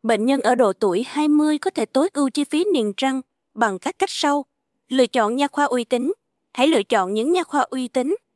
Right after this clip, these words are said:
sở hữu những bác sĩ có tay nghề cao để hạn chế niềng răng hỏng.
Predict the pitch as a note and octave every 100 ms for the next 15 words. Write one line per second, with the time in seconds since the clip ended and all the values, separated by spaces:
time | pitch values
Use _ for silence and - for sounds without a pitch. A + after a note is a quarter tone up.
0 | - - A#3 A#3 G3+ B3+ D#4 A#3+ F#4+ -
1 | G3 - - C#4 A#3+ A#3+ G#3 - A#3+ A#3+
2 | G#3 A3 B3 F#3+ E3+ A#3 B3+ G4 _ _
3 | _ A#3+ A#3+ G3+ C4+ B3+ A3+ G3